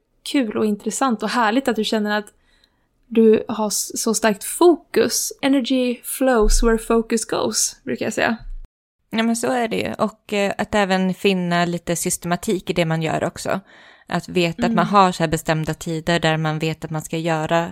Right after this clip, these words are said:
Speaker 2: olika saker på. För att det ska hinna bli klart till ett visst, du vet, deadlines och sådär. Att man sätter upp det för sig själv och håller det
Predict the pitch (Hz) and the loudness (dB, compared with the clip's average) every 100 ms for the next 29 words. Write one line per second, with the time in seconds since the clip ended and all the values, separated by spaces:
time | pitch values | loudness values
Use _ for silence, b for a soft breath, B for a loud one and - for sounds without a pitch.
0 | - 170 160 - 160 156 147 160 - 113 | -2 -2 -2 -4 -4 -6 -6 -8 0 0
1 | 185 b b b b b _ - 165 151 | 0 b b b b b _ -2 0 0
2 | 151 _ - 151 - 156 156 156 151 156 | -2 _ -6 -6 -4 -4 -2 -2 -4 -4
3 | 151 147 - 143 151 170 151 - - _ | -4 -4 -4 -4 -6 -6 -8 -6 -12 _
4 | - 147 - - 160 156 147 139 135 156 | -12 -12 -12 -6 0 0 0 -6 -4 -6
5 | - - - 127 90 190 b b 156 156 | -6 -8 -2 2 2 0 b b -4 -2
6 | 156 170 - 180 190 - - - 151 151 | -2 -4 -2 -2 -2 -4 -6 -4 -8 -6
7 | 170 156 165 170 151 175 165 151 143 143 | -2 -2 -4 -8 -4 -4 -4 -4 -4 -4